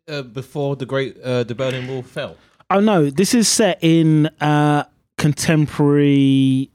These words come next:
Speaker 2: uh, now. So it's like, it's imagining it's between two thousand fifteen and two thousand and twenty. Um, but the idea is that, um, our technological advancements hasn't just been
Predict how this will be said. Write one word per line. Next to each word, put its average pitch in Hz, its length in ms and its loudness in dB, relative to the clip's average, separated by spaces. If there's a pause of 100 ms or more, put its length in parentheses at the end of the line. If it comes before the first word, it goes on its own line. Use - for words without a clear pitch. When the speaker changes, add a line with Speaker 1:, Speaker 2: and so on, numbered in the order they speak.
Speaker 2:
uh, 127 540 -4 (140)
now. 135 460 -2
So 139 280 -2
it's 135 180 -2
like, 143 360 -4 (240)
it's 143 160 -6
imagining 143 520 0
it's 131 140 -4
between 135 300 -8
two 135 160 -10
thousand 127 320 -10
fifteen 131 320 -8
and 127 100 -6
two 135 160 -2
thousand 127 320 -2
and 120 80 -6
twenty. 127 480 -6 (460)
Um, 143 580 2 (240)
but 147 160 -2
the 151 160 4
idea 156 600 2
is 123 460 0 (420)
that, 147 440 -2
um, 139 800 2 (420)
our 147 220 -2
technological 147 800 -2
advancements 139 640 -6
hasn't 139 340 -6
just 139 180 -6
been 135 280 -6